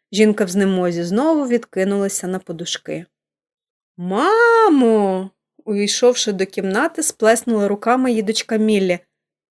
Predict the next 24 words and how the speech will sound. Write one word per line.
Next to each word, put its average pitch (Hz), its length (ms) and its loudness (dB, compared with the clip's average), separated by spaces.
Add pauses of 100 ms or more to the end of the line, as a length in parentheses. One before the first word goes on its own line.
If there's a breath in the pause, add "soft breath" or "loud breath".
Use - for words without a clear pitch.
(120)
«Та 233 60 -8
в 220 120 -10
тебе 277 340 0
ж - 140 -2
фіранки 480 720 2
підняті!» 226 760 2 (600)
«А 262 100 -8
що - 300 -4
тебе, 294 280 0
власне, 277 560 2
дивує? 202 840 -2 (500)
Невже 214 580 2
я 233 120 4
маю 208 320 2
жити 214 340 -2
в - 120 -10
темряві 277 640 2
тільки 240 500 -4
тому, 233 360 0
що - 240 -4
хвора?» 175 760 -4 (420)
«І 202 160 -2
зачіска 233 760 0
нова!» 220 720 0